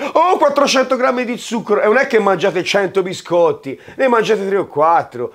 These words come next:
Quindi ragazzi, con la glicemia state tranquilli. Per fare questa ricetta potete usare o questo aggeggio qua, oppure se non ce l'avete prendete direttamente una ciotola e fate prima. Ciotola, iniziamo.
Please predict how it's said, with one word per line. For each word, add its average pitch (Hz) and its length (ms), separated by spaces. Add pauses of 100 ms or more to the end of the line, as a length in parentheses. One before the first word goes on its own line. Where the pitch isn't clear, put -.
(120)
Quindi 160 360
ragazzi, 147 460
con 135 100
la 170 80
glicemia 127 640
state 165 320
tranquilli. 113 720 (180)
Per 147 180
fare 247 200
questa 214 280
ricetta 240 440
potete 196 340
usare 160 520
o 269 160
questo 208 280
aggeggio 160 420
qua, 220 360 (240)
oppure 233 320
se 240 160
non 233 200
ce 233 180
l'avete 220 560 (200)
prendete 190 420
direttamente 185 560
una 180 100
ciotola 151 500
e - 80
fate 139 260
prima. 107 340 (380)
Ciotola, 156 800 (280)
iniziamo. 139 800